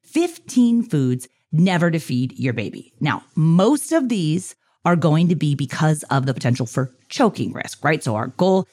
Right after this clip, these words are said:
is to educate ourselves about lowering choking risk, because you might have heard the research that shows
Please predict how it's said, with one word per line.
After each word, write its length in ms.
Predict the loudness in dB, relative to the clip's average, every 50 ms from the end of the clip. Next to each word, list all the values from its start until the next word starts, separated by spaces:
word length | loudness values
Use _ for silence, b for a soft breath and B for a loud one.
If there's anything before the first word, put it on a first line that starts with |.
| _ _
is 100 | -10 -8
to 200 | -8 -12 -6 -2
educate 300 | 0 0 0 2 2 2
ourselves 280 | 2 2 2 0 0 2
about 220 | 2 2 2 0
lowering 400 | 2 2 2 4 4 4 2 2
choking 360 | 2 2 0 0 2 2 2 2
risk, 300 | 0 -4 -10 -14 -6 _
because 200 | -2 0 2 2
you 60 | 2
might 140 | 2 2 0
have 100 | -2 0
heard 260 | -2 -2 0 2 0
the 100 | 0 2
research 380 | 0 -2 0 -2 -4 -6 -2
that 160 | -4 -4 -4 -2
shows 280 | -2 0 0 0 0